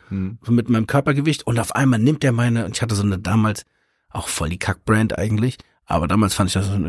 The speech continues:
Speaker 2: natürlich cool, so eine Tommy Hilfiger Boxershorts aus den Staaten, die mir damals mein Dad mitgebracht hatte.
Speaker 1: Ja.
Speaker 2: Und der reißt die mir komplett hoch und reißt die mir komplett kaputt.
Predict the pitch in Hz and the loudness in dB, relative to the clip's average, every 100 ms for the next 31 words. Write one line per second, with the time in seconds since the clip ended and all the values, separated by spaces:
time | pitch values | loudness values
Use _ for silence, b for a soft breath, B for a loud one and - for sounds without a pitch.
0 | 98 104 123 117 139 123 - 151 135 117 | -2 2 2 4 2 2 2 4 4 0
1 | - 156 139 139 131 127 117 104 - 113 | 2 4 4 4 2 0 0 -2 -6 -6
2 | 117 113 - 120 123 - 135 131 127 131 | -6 -6 -6 -4 -4 0 0 0 0 2
3 | 127 139 143 151 139 151 170 160 131 127 | 2 2 2 2 4 4 2 -2 -6 -4
4 | 120 120 127 104 98 110 B B B B | -4 -4 -2 0 0 -2 B B B B
5 | 135 135 123 135 190 - 175 160 147 147 | 0 0 2 2 2 2 2 4 4 2
6 | - 165 185 185 151 - 156 156 110 101 | -4 2 2 2 -4 0 0 2 -2 -2
7 | 123 - 123 113 - 110 - 117 - 123 | -2 0 0 0 -2 -4 -4 -6 -6 -8
8 | 120 - | -8 -10